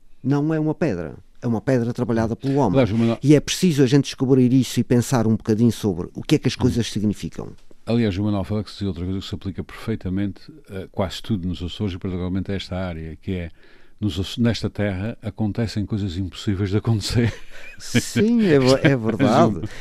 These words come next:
Speaker 1: E o que é impossível de acontecer são as teorias,
Speaker 2: As teorias.
Speaker 1: as teorias explicativas para um conjunto de coisas que temos. E o nosso povo tem uma história e uma etno-, etnografia que começa logo pela intemporalidade. Os antigos.
Speaker 2: Uhum.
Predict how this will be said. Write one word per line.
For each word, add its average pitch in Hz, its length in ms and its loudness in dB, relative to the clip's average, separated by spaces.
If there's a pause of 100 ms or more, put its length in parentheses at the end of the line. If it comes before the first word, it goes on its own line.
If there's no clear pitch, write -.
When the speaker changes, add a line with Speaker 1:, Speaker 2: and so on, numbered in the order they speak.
(160)
Speaker 1:
E 139 80 8
o 139 60 8
que 165 120 4
é - 20 8
impossível 156 480 4
de 123 80 2
acontecer 143 560 0
são 156 240 2
as - 140 -2
teorias, 156 720 6
Speaker 2:
As - 120 0
teorias. 135 220 -2
Speaker 1:
as 123 80 -2
teorias 156 440 4
explicativas 151 880 2
para 135 200 2
um 131 80 2
conjunto 131 560 -2
de 120 80 0
coisas 117 420 0
que - 140 -14
temos. - 400 -10 (380)
E 147 160 8
o - 20 6
nosso 160 260 2
povo 160 280 -2
tem 147 380 2 (460)
uma 113 140 0
história 135 320 2
e 120 60 2
uma 104 100 2
etno-, 107 500 -2
etnografia 123 800 -2
que 135 180 -2
começa 135 440 0
logo 135 320 2 (160)
pela 135 240 4
intemporalidade. 117 920 0 (160)
Os 226 260 6
antigos. - 720 -2 (280)
Speaker 2:
Uhum. 80 300 -10